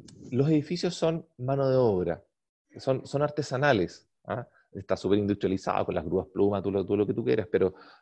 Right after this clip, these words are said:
pero al fin y al cabo el edificio se hace con mezcla, agua, cemento, etcétera. Tú pones un papel mural y si, si el, el, el, la persona que está habitando no ventila el, el departamento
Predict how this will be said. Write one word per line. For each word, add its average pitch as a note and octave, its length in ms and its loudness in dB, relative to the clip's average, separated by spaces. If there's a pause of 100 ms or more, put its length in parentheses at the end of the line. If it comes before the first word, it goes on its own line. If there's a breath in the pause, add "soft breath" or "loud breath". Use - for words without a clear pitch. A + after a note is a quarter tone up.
pero G#2+ 300 6
al G#2+ 100 0
fin C#3 220 -6
y D3+ 40 0
al D3 120 -4
cabo C#3+ 400 0 (360 soft breath)
el A2 140 0
edificio B2+ 460 0
se D3+ 160 -2
hace D#3+ 340 0
con F#3 200 -2
mezcla, D#3 480 -4
agua, A2 760 2
cemento, G2+ 840 0
etcétera. - 380 0 (280 soft breath)
Tú B2+ 160 -2
pones E3+ 220 2
un D#3 120 -4
papel B2+ 280 -2
mural F#2+ 400 0 (380)
y G#2+ 80 -4
si, - 300 -2 (460)
si - 400 -4
el, G2+ 320 4
el, G#2 140 4
el, G2+ 360 4
la G#2 80 6
persona C#3+ 240 0
que C3+ 60 -6
está D3 140 -2
habitando C3+ 500 2
no B2+ 260 0
ventila C3+ 840 0 (400)
el, G2+ 240 0
el G#2 140 4
departamento G#2 880 0